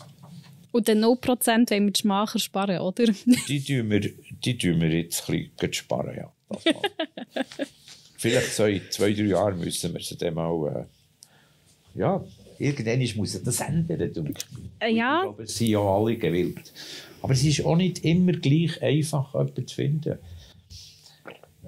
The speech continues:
Speaker 2: Was, was mir dann hingegen ziemlich gut dünkt, ist der, der Frauenanteil bei, bei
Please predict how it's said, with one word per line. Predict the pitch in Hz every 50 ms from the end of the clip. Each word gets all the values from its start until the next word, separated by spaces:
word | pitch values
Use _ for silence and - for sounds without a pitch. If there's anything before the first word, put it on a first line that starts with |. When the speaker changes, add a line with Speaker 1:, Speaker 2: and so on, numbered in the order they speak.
| - -
Speaker 2:
Was, | - - 127 127 120 - - - - -
was | - 120 120 -
mir | 127 123 123
dann | 143 151 156
hingegen | - 135 143 160 160 165 151 147 147 123 113 - - - -
ziemlich | - 156 147 143 127 -
gut | - 131 151 175 175 175
dünkt, | 160 156 156 151 - - -
ist | 127 110 98 101 -
der, | 92 98 101 - - -
der | 104 101
Frauenanteil | - 113 117 127 139 147 143 131 113 110 120 127 123 - - 127 127 123 120
bei, | 120 - 98 92 90 90 87 - - - - _ _ _ _ _ _ _ _ _ _ _ _
bei | - 214 - 82 64 - -